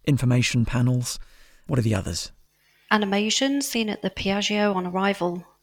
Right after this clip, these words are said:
Speaker 2: uh, to the site. And as you mentioned, you know, we have text and illustration displayed on plinths within the tower. We've got the audio character-led stories and the sound, and that sound is embedded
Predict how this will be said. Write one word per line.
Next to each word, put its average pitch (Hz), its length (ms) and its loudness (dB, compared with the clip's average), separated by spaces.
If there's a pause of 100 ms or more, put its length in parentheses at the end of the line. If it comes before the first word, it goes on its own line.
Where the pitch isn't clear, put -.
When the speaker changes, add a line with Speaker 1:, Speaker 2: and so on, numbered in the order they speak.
Speaker 2:
uh, 180 240 0
to 214 220 2
the 196 80 0
site. 170 480 -4 (360)
And 196 140 -2
as 196 140 2
you 202 60 0
mentioned, 185 760 -2 (140)
you 190 80 -2
know, 185 100 0
we 185 80 -2
have - 240 -4
text - 640 -2
and 190 100 -2
illustration 202 840 0
displayed 185 420 -2
on 175 140 -6
plinths - 400 -2
within 185 200 -4
the 185 80 -4
tower. 190 560 -2 (440)
We've 190 140 -2
got - 340 -8
the 175 460 0
audio 185 460 2
character-led 196 640 -2
stories 185 840 0
and 185 100 -4
the 185 60 -4
sound, 185 480 -2 (180)
and 185 200 -6
that 214 200 2
sound 190 320 -2
is 185 100 -4
embedded 185 580 -2